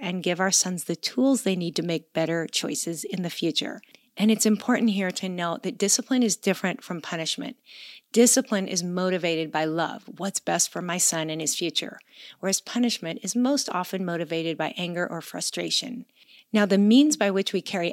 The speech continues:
out discipline and punishment may at times appear to be the same, but the heart is distinctly different. So it's incredibly helpful to discipline consistently and from the time your child is young. So those of you with little kids,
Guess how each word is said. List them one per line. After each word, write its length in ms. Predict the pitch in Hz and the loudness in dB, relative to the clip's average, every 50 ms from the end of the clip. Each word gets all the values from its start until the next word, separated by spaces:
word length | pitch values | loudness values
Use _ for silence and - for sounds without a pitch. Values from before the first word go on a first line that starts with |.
| - - | 0 0
out 180 | 277 285 226 | 0 2 4
discipline 440 | 208 214 196 202 190 - 208 190 185 | 4 4 4 2 0 -2 -2 -2 -2
and 160 | 180 175 160 | -2 -4 -4
punishment 440 | - 185 175 170 - - 180 - - | -4 -6 -4 -4 -4 -4 -6 -4 0
may 240 | 196 214 254 294 - | 2 4 6 6 6
at 180 | 226 226 - | 4 4 4
times 320 | - - 208 190 190 190 190 | 2 0 0 0 0 0 0
appear 260 | 190 185 - 202 185 | -2 -2 -2 -2 0
to 80 | 185 180 | 0 0
be 120 | 160 170 | -2 -2
the 100 | 160 170 | -4 0
same, 300 | 165 - - 180 160 151 | 0 0 0 0 -4 -4
but 120 | 151 - - | -6 -6 -4
the 80 | - | -4
heart 460 | 180 - - - - 226 208 - - - _ _ | -4 -2 -4 0 2 2 2 2 -2 -10 _ _
is 300 | 220 202 190 190 196 - - - _ | -4 -2 0 0 -2 -2 -6 -6 _
distinctly 640 | - 190 - - - 170 165 156 175 170 165 160 | -4 -4 -2 -2 -4 -8 -8 -6 -4 -4 -4 -4
different. 580 | 226 - 175 170 160 - 160 156 147 - - _ _ - - - - - - - - - - - - _ | -6 -6 -6 -6 -6 -6 -8 -8 -8 -8 -14 _ _ -20 -20 -18 -18 -16 -16 -16 -16 -16 -18 -18 -14 _
So 380 | - - - - - 220 190 190 | -2 0 2 4 4 4 4 4
it's 200 | - - - - | 2 0 0 0
incredibly 640 | 202 196 180 - - - - 196 190 196 196 226 240 | 0 -2 -4 -8 -8 -4 -2 0 0 2 4 2 2
helpful 340 | 196 185 165 - - 175 170 | 2 0 -4 -2 -2 -2 -2
to 100 | 170 160 | -2 -2
discipline 500 | - 170 156 - - 170 - 170 165 151 | 0 0 0 0 0 -2 -6 -8 -8 -6
consistently 800 | - 165 165 - - 220 220 - - 254 254 220 233 226 220 | -8 -4 0 2 4 4 4 4 2 2 4 6 4 4 6
and 160 | - 240 254 - | 4 2 4 4
from 140 | 240 226 | 4 4
the 80 | 226 214 | 4 2
time 340 | 214 - 196 185 185 190 - | 2 2 0 2 2 0 -2
your 220 | 262 208 202 190 | -2 -2 -2 -2
child 320 | 185 - 196 180 180 175 - | 0 0 0 0 0 0 -2
is 180 | 185 180 170 | -4 -4 -4
young. 480 | 170 170 190 190 185 180 170 170 170 180 | -2 2 4 4 4 2 0 -2 -4 -4
So 160 | - - 208 | -2 -2 -2
those 300 | 214 214 - - 226 226 | 0 2 2 4 6 4
of 120 | 262 214 | 4 4
you 120 | 208 220 214 | 6 4 4
with 120 | 208 - | 4 4
little 240 | 233 208 202 208 208 | 0 2 2 2 2
kids, 440 | 208 - 220 196 202 202 190 - | 2 0 0 0 2 2 2 0